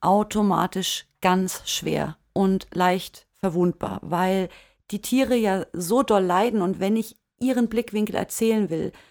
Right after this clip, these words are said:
aus ihrer Sicht erzählen will und das dann noch musikalisch untermalt, dann wird das zwangsläufig eine sehr <laughs> hart auszuhaltende emotionale Kiste. Weißt du, was ich meine?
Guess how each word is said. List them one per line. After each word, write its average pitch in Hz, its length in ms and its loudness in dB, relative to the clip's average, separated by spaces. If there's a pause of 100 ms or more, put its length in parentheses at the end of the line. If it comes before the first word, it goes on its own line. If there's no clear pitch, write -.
(200)
aus - 360 0 (280)
ihrer 254 320 4
Sicht - 400 -4
erzählen 185 540 2
will 156 240 -4
und - 220 -2
das 226 200 0
dann 226 140 0
noch 208 180 2
musikalisch 202 720 0
untermalt, 196 840 0 (360)
dann 196 280 2
wird 233 240 2
das 233 220 -4
zwangsläufig 214 1000 0 (380)
eine 196 280 2
sehr 214 680 2
<laughs> - 20 -8
hart 208 420 2 (360)
auszuhaltende 208 720 4
emotionale 185 640 2
Kiste. - 380 -6
Weißt 160 240 -2
du, 202 40 2
was 202 100 -6
ich 220 140 -4
meine? 214 340 2